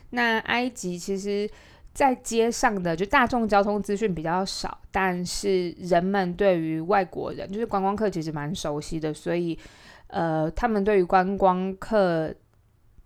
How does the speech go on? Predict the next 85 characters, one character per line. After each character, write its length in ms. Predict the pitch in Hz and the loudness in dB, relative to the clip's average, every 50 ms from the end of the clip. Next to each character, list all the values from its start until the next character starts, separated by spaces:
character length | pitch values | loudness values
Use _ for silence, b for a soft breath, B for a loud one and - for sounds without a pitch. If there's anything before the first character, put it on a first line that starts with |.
| - - | -18 -10
很 240 | - - 185 175 180 | -4 -2 -2 0 0
容 160 | 175 190 240 | 0 0 0
易 120 | 302 294 | 0 0
给 200 | 202 196 175 185 | 0 0 2 2
予 220 | 190 196 180 160 156 | 2 0 0 -2 -4
协 340 | - - - 160 156 151 165 | -4 -4 -6 -4 -4 -4 -4
助， 260 | 165 - - 247 214 | -6 -6 -6 -4 -2
但 260 | 190 226 220 214 202 185 | 0 0 0 0 0 -2
同 180 | 180 165 160 | -4 -4 -4
时 120 | 170 - 156 | -4 -4 -4
也 80 | 151 | -2
要 200 | 143 135 151 175 175 | -2 0 -2 -2 -2
注 200 | - - 190 185 | -2 -2 -2 0
意， 60 | 185 | 0
有 100 | 165 151 | -2 -4
可 140 | 151 165 151 | -4 -6 -8
能 100 | 147 147 | -8 -4
因 80 | 160 | -4
为 300 | 175 196 202 202 190 180 170 | -2 0 0 0 0 -2 -4
这 120 | - 190 | -6 -6
样 200 | 165 151 147 147 | -4 -4 -6 -8
子， 120 | 143 - | -8 -10
他 120 | - - 180 | -8 -6 -4
们 160 | 170 156 156 | -4 -4 -4
习 240 | 151 - - - 156 | -4 -6 -6 -8 -4
惯 240 | - 196 180 175 165 | 0 0 0 0 0
会 360 | - - 185 170 165 160 165 | -4 -4 -2 -2 -2 -2 -4
就 160 | - - 170 | -6 -6 -6
是 80 | 156 156 | -6 -2
赚 200 | 160 196 175 160 | -2 -2 -2 0
观 160 | 156 151 151 | -2 -4 -2
光 220 | 147 147 147 156 | -2 -4 -4 -4
财 260 | 151 - - - - | -4 -4 -4 -4 -6
的 80 | - - | -12 -12
这 140 | - - - | -12 -12 -14
个 80 | - | -14
部 180 | - - - - | -14 -16 -16 -18
分。 180 | - - 190 - - B B B B B B B B B | -14 -14 -14 -14 -14 B B B B B B B B B
那 300 | - 320 285 254 226 208 | 0 0 2 2 0 -2
总 220 | 185 - 180 170 | 0 0 0 0
而 40 | 180 | 2
言 180 | 185 185 190 202 | 0 2 0 0
之， 140 | 202 254 269 | 0 0 0
我 180 | 254 214 175 | 2 2 0
觉 140 | 160 160 160 | 2 2 0
得 100 | 165 185 | 0 0
突 140 | 180 202 190 | 0 0 0
尼 100 | 190 202 | 0 0
西 140 | 196 - 208 | 0 -2 -4
亚 100 | 165 151 | -4 -4
是 120 | - 190 | -4 -4
我 100 | 165 151 | -4 -4
最 240 | 151 - 196 180 170 | -4 -2 -2 -2 -2
推， 340 | - - - 156 151 151 160 170 | -4 -10 -8 -8 -8 -8 -8 -8
那 140 | 190 180 170 | -6 -6 -6
埃 200 | - - 202 220 | -4 -4 -4 -4
及、 180 | 214 - 175 | -4 -6 -6
约 200 | 170 175 185 190 | 0 0 0 2
旦 240 | 190 214 190 170 160 | 2 0 -2 -2 -2
都， 300 | - 185 185 185 190 202 | -2 0 0 0 0 -2
我 160 | 214 185 175 | -2 -2 -2
觉 60 | 175 | 0
得 40 | 220 | -2
都 100 | 220 262 | 0 0
蛮 240 | 262 240 175 156 180 | -2 0 0 -2 -2
适 180 | 170 - 226 196 | -2 -2 -2 0
合 120 | 190 160 | 0 -2
单 240 | 156 185 185 190 190 | -2 -2 -4 -2 -4
独 120 | 180 165 | -4 -6
旅 120 | 156 160 151 | -8 -8 -8
游， 180 | 147 135 127 | -8 -8 -6
女 100 | 160 160 | -8 -8
生 300 | 156 - 185 202 226 233 220 | -4 -4 -4 -4 -4 -6 -6
单 140 | 226 226 233 | -6 -6 -6
独 100 | 214 190 | -6 -6
旅 100 | 165 147 | -6 -6
游， 100 | - - | -6 -6
我 140 | - - 175 | -6 -8 -8
觉 120 | - 165 | -6 -6
得 40 | 160 | -6
也 160 | 165 - - | -6 -8 -10
没 160 | 175 160 170 | -8 -10 -10
有 60 | - - | -8 -8
问 160 | - 226 202 | -8 -8 -8
题。 320 | - - 151 180 294 370 | -8 -10 -10 -8 -8 -10